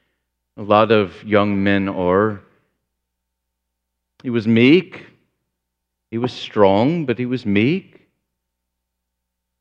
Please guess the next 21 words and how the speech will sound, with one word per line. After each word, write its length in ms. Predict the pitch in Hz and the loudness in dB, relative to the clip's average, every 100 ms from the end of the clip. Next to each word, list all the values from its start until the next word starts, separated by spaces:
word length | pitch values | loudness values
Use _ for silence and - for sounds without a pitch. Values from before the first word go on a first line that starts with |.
| _ _ - | _ _ -18
And 160 | 143 143 | -12 0
when 640 | 165 160 143 143 135 123 - _ _ _ _ _ _ _ _ _ _ _ _ _ - | 2 6 6 4 2 -4 -16 _ _ _ _ _ _ _ _ _ _ _ _ _ 0
he 100 | 139 | 2
would 180 | 123 | 2
go 300 | 110 135 156 | 4 6 6
to 240 | 180 - 131 | 4 2 4
a 40 | |
meeting, 540 | 120 123 151 156 131 110 | 6 6 6 4 4 2
he 240 | 110 120 | 2 2
would 160 | 117 113 | 4 4
often 540 | 120 127 - 127 107 | 4 2 -4 -2 0
be 100 | 107 | 0
silent. 640 | - 143 131 123 98 87 | 0 0 2 2 0 -4
He 140 | - 92 | -8 -6
wouldn't 340 | 101 104 - | -4 -6 -6
talk, 480 | - 98 113 139 - | 2 4 4 0 -8
and 360 | 82 82 85 | -10 -10 -16
people 520 | - 120 113 110 101 90 _ | -8 -6 0 0 0 -4 _
barely 540 | _ 92 104 143 151 92 | _ 2 4 4 4 0
noticed 580 | 87 98 123 135 - 98 | 2 2 2 0 -2 -6
him. 320 | 82 73 | -6 -10